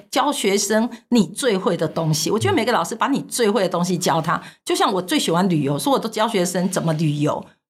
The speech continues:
怎么在地旅游，怎么出国旅游，怎么订饭店，怎么订机票，其实我都什么都讲。但是更重要一件事情，如果老师你是很会主持的，那像我们班有食育，我们现在叫食育，阅读，呃，体验，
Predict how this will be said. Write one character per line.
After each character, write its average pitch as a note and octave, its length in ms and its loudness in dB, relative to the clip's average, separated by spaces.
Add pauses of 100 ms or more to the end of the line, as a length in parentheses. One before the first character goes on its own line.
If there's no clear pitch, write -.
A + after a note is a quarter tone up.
怎 F#3 80 -4
么 F#3 80 2
在 C#4+ 180 2
地 C#4+ 160 0
旅 F3+ 120 0
游， E3 120 0
怎 F3+ 80 -4
么 D3+ 80 0
出 A#3 220 -2
国 F#3+ 180 2
旅 F3 140 2
游， D3+ 140 -2
怎 F#3+ 120 -4
么 E3 100 0
订 A3 260 0
饭 G3+ 260 0
店， F#3+ 200 0
怎 F#3 120 -6
么 E3+ 60 -4
订 G3+ 200 0
机 G3 140 -2
票， G#3+ 100 2 (240)
其 C#4+ 140 0
实 D#4+ 80 2
我 F#3+ 100 2
都 G3 220 0
什 G#3 140 -2
么 E3 100 2
都 F3+ 220 2
讲。 - 260 -2 (240)
但 F#4 120 2
是 F4+ 100 -4
更 E4+ 180 2
重 C4+ 140 -2
要 B3 120 2
一 G3 80 0
件 F#3+ 240 0
事 F#3 200 0
情， - 200 -2
如 C#4 60 -2
果 E4+ 120 0
老 A#3 180 0
师 G3 220 0
你 G3 140 2
是 C#4 200 0
很 G#3 160 -2
会 G3+ 140 2
主 E3 260 -6
持 - 280 0
的， D#3+ 200 -2 (480)
那 D4 120 0
像 C#4+ 220 0
我 F#3 80 0
们 D#3+ 80 -6
班 G3 160 0
有 F3 160 0
食 D#3+ 280 0
育， G3 200 4
我 F3 80 2
们 E3+ 80 -2
现 G3 100 0
在 - 20 0
叫 F#3 120 2
食 D3+ 260 -2
育， E3 160 0 (340)
阅 B3 200 4
读， E3 360 -2 (280)
呃， D#3+ 120 0
体 D#3+ 280 -2
验， F#3 220 2